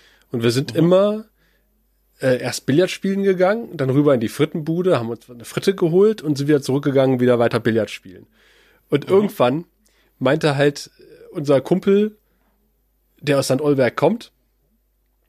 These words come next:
Speaker 1: äh, "Pass auf, ich muss euch was zeigen." Und dann legte er eine V H S-Kassette, Kinder, V H S-Kassette ein
Speaker 2: Mhm.
Speaker 1: und, ähm, fragt eure Großeltern. Und, äh, das war auch so eine Talkshow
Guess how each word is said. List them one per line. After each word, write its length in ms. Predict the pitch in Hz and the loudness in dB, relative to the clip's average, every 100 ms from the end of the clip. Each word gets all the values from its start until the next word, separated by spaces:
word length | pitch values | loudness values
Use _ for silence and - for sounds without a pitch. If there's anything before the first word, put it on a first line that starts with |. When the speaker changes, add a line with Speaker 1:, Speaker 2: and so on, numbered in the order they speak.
| - - | -20 -2
Speaker 1:
äh, 260 | 135 131 | 2 2
"Pass 160 | 127 135 | 0 -4
auf, 120 | 143 | -4
ich 80 | 139 | -2
muss 140 | 143 | 0
euch 140 | 143 135 | 0 -2
was 180 | - | -2
zeigen." 340 | - 113 98 90 _ _ _ _ _ | 0 0 0 -6 _ _ _ _ _
Und 100 | 120 | -2
dann 100 | 117 | 0
legte 360 | 117 147 - 175 | 0 -2 -2 0
er 100 | 156 | 2
eine 180 | 156 | 0
V 220 | 143 131 123 | 0 2 2
H 80 | |
S-Kassette, 540 | 139 139 147 127 123 - - _ _ _ | 2 0 0 0 -2 -8 -20 _ _ _
Kinder, 320 | - 135 156 | -4 -2 -2
V 240 | 147 - 113 | -4 -2 0
H 60 | |
S-Kassette 540 | 120 - 113 117 160 - | -2 -2 -2 0 -2 0
ein 260 | 151 214 - - _ _ | 0 0 -4 -20 _ _
Speaker 2:
Mhm. 180 | 147 123 | -16 -2
Speaker 1:
und, 440 | 165 165 165 175 - | 2 2 0 -8 -2
ähm, 400 | 160 151 151 143 | 2 2 2 -2
fragt 240 | - 120 127 | -10 -20 -16
eure 120 | 104 | -10
Großeltern. 580 | 104 120 - 151 180 202 _ _ _ _ _ _ | -4 -4 -4 -4 -4 -6 _ _ _ _ _ _
Und, 840 | 170 170 170 170 170 165 170 - - | 4 6 6 6 6 2 0 -6 -6
äh, 260 | 156 156 147 - | -2 0 -2 -4
das 240 | 143 - | -8 -4
war 400 | 139 165 185 170 _ _ _ _ _ _ _ | 0 2 0 -4 _ _ _ _ _ _ _
auch 240 | - 156 | -6 -4
so 120 | - 165 | -4 -4
eine 120 | 156 | -4
Talkshow 760 | - 170 - - 131 160 214 | -2 -2 0 0 2 0 -2